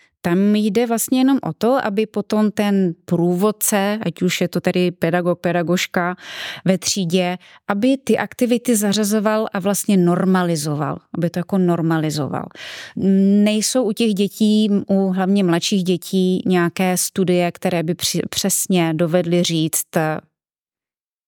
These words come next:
že ten výcvik nějakým způsobem je efektivní. Jsou studie potom třeba u starších dětí, nebo tak, eh,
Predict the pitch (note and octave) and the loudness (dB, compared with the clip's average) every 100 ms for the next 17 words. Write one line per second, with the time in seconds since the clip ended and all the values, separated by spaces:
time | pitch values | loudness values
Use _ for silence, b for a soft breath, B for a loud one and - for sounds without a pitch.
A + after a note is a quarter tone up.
0 | _ - F3 - F#3 E3+ E3 - E3 D#3+ | _ -2 -2 0 0 2 0 -2 -2 -2
1 | - E3 D3+ - - - - F3+ F3 E3 | 0 0 0 -2 -4 -6 -4 -2 0 -2
2 | - D#3+ D#3+ - D3 C#3+ D3+ B B B | -2 -4 -4 -4 -2 -2 -2 B B B
3 | - A#3 A3+ - G#3+ G3 A3+ A3 G3 A3 | 0 2 0 0 0 2 2 -2 0 0
4 | G#3 G#3 G3+ - - - C3+ D3+ - G#3 | 0 0 -2 -2 -4 -2 -4 -4 -2 0
5 | G#3 A3 A3 B3+ C4 A3+ E3+ F3 F3 E3+ | 2 0 0 0 2 2 0 -2 -2 -4
6 | - - D#3+ | -4 -2 -2